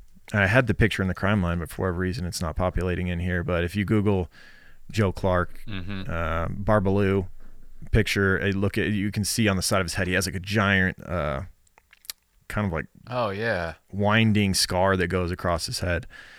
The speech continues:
Speaker 2: Right. Yeah, I'm looking
Speaker 1: And
Speaker 2: that
Speaker 1: this
Speaker 2: up now.
Speaker 1: occurred, this occurred from, uh, when he was fifteen, as I mentioned, uh, a dirt bike crash. So on this day,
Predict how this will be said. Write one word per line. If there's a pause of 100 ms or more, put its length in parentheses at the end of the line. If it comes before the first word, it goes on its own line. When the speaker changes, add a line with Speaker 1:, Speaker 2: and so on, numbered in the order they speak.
(600)
Speaker 2:
Right.
Yeah,
I'm
looking
Speaker 1:
And
Speaker 2:
that
Speaker 1:
this
Speaker 2:
up
now.
Speaker 1:
occurred, (720)
this
occurred
from,
uh,
when
he
was
fifteen,
as
I
mentioned,
uh, (500)
a
dirt
bike
crash.
So (600)
on
this
day,